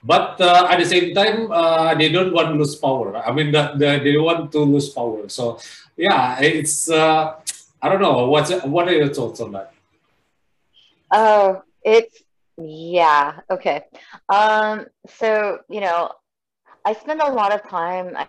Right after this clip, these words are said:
Speaker 2: I guess I've been called, uh, like, a technology ambassador of sorts, because I, I get seemingly disparate groups together in a room at, at my behest to actually talk together, um, whether that's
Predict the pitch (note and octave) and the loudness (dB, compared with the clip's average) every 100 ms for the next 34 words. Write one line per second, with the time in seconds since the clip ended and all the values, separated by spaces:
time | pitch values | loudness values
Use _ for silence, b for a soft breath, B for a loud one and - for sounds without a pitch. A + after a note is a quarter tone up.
0 | _ E3+ F3 F3 F3 F3 F3 D#3+ D#3+ D#3+ | _ -8 -8 -8 -12 -10 -2 0 -2 -4
1 | - C#3+ D3 D3+ D3+ - D3+ - - - | -10 -10 -10 -10 -10 -10 -12 -10 -14 -4
2 | D3+ F3 G#3+ G#3 F#3+ F#3 F#3+ F#3 - F#3 | -2 -2 -4 -2 -2 0 -4 -6 -2 -2
3 | G3 _ F#3+ F3+ F3 E3 - E3+ E3 F3+ | -2 _ -10 -6 -4 -4 -4 -6 -4 -2
4 | E3+ - _ _ _ _ A3+ A3+ A3+ G#3+ | -2 -4 _ _ _ _ -4 -4 -4 -8
5 | G3 F3+ F3+ _ G3 F3+ - E3 E3 E3 | -10 -12 -14 _ -2 -2 -4 -4 -2 -4
6 | - _ _ _ _ _ _ _ F#3+ F#3 | -6 _ _ _ _ _ _ _ -6 -4
7 | E3+ E3+ E3 D3+ - D#3+ D#3 D3+ D3+ D3 | -2 -2 -2 -6 -8 -8 -8 -6 -6 -8
8 | D3 - _ D#3+ D3 - D3 D3+ D3 D3+ | -12 -20 _ -10 -8 -6 -6 -4 -4 -6
9 | D#3 D3 D3+ _ - D#3+ C#3+ C#3 D#3 - | -4 -6 -6 _ -12 -10 -6 -6 -6 -12
10 | D3+ D3 - _ - - D3 - - _ | -12 -10 -14 _ -8 -4 -2 -2 -6 _
11 | _ _ - - D3+ C#3+ B2+ - _ - | _ _ -12 -6 -6 -4 -8 -12 _ -2
12 | D3+ D#3 D#3 E3 D#3+ D#3+ D3+ - _ | -2 -2 -2 -2 -2 -2 -4 -4 _